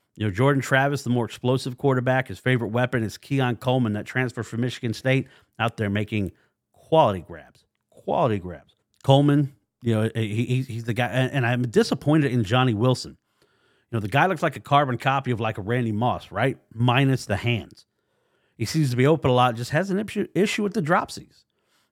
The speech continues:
You know, the ground game led by Trey Benson will need to fire on all cylinders to open up the passing attack for Travis. You know, on defense, the Noles have not had the pressure that I thought they would have coming into the year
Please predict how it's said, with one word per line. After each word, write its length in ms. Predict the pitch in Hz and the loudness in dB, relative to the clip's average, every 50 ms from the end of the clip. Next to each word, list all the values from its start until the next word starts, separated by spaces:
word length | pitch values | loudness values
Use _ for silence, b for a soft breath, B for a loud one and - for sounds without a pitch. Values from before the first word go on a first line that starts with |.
| - | -2
You 60 | 123 | -2
know, 20 | 110 | 0
the 80 | 98 | 0
ground 300 | 98 104 135 151 160 156 | 2 2 4 4 4 2
game 160 | 143 156 151 143 | 2 2 4 4
led 160 | 143 143 123 | 2 2 2
by 140 | 135 131 117 | 0 -2 -2
Trey 260 | - - 151 147 143 | -2 -2 0 0 0
Benson 360 | 113 139 143 147 139 - 135 | 0 0 -2 -2 0 -2 -2
will 80 | 117 113 | 0 0
need 140 | 127 135 | 0 -2
to 60 | 127 113 | -2 -2
fire 260 | - 139 131 131 123 | 0 2 2 2 2
on 60 | 123 | 0
all 120 | 120 131 | 0 -2
cylinders 440 | 127 - - 131 131 135 135 131 104 | -2 -2 -2 -2 0 0 0 -2 -2
to 100 | - - | -4 -2
open 220 | 120 127 110 131 120 | -2 -2 0 0 -2
up 80 | 101 | -4
the 60 | 92 | -6
passing 440 | 85 - 135 131 131 127 - - 123 | -4 -2 0 0 0 -2 -4 -4 -4
attack 360 | 127 113 - 135 127 123 - | -4 0 2 2 2 0 -2
for 60 | - 117 | -6 -8
Travis. 480 | - - 127 127 127 127 131 120 - - | -4 0 0 2 2 0 -2 -4 -4 -2
You 40 | 127 | 0
know, 60 | 127 | 2
on 160 | 131 131 120 | 2 2 2
defense, 380 | 123 185 208 208 - 175 151 - | 2 0 0 0 0 -2 -2 0
the 80 | 139 | 0
Noles 220 | 131 139 147 147 127 | 0 0 0 0 0
have 100 | 120 107 | 0 0
not 240 | 120 143 151 - 117 | 2 2 2 0 -2
had 160 | 151 147 135 | -4 -2 -2
the 80 | 131 | -4
pressure 360 | - - - 143 147 - - 131 | -6 -2 -2 -2 0 0 -2 -2
that 120 | 120 117 | 0 0
I 60 | 120 113 | -2 -2
thought 300 | - - 135 139 131 - | 0 0 0 0 0 0
they 60 | 147 | 0
would 80 | 135 | 0
have 200 | 127 123 123 120 | 2 2 0 0
coming 260 | - 127 120 113 110 113 | -2 -2 -2 0 0 0
into 180 | 117 120 156 | 0 -2 -2
the 80 | 147 127 | -2 0
year 300 | 117 113 110 113 117 | 0 0 0 0 0